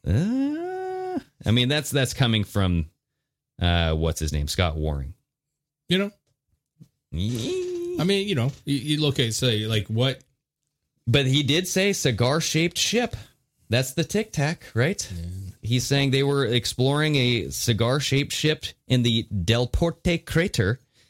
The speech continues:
Speaker 1: Inside, they found glass tubes along the walls with tiny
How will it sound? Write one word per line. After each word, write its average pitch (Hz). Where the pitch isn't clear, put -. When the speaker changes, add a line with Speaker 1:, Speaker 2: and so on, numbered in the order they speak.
Speaker 1:
Inside, 135
they 127
found 117
glass 110
tubes 123
along 107
the 110
walls 107
with 95
tiny 131